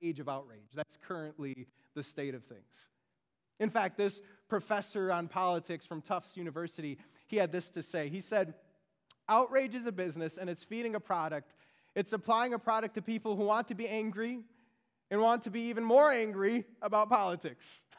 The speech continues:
<laughs> It's an interesting commentary. We, we like to be heated, and especially in that realm. And there are so many avenues we can go to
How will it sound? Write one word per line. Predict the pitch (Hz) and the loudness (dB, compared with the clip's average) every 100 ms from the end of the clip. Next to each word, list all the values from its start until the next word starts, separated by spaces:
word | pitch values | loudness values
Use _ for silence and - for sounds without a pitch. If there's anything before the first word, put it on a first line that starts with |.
| _ | _
<laughs> | - _ _ _ - - - | -20 _ _ _ -20 -20 -18
It's | 165 | -10
an | 165 | -8
interesting | 156 156 - 139 | -8 -12 -12 -8
commentary. | 151 131 123 147 127 | -6 -6 -6 -6 -4
We, | 180 202 - | -4 -4 -2
we | 247 | 2
like | 240 240 262 233 | 6 6 6 0
to | - | -6
be | 233 240 | -4 -2
heated, | 240 247 247 262 285 _ _ _ _ _ | -4 -4 -4 -6 -10 _ _ _ _ _
and | 208 | -2
especially | 220 226 - 254 262 262 262 254 247 | -2 -2 -2 2 2 0 2 4 4
in | 240 | 4
that | 233 214 | 4 4
realm. | 202 196 185 156 139 _ _ _ _ _ _ _ _ _ _ _ _ - - | 4 4 4 -2 -10 _ _ _ _ _ _ _ _ _ _ _ _ -20 -4
And | - 247 | 2 6
there | 269 | 6
are | 277 | 4
so | - 277 285 | 2 2 4
many | 285 269 | 4 4
avenues | 254 269 262 254 226 | 4 4 2 0 0
we | 240 | -4
can | 254 233 | -4 0
go | 233 247 | 2 4
to | 240 - 214 185 190 | 2 -2 0 2 0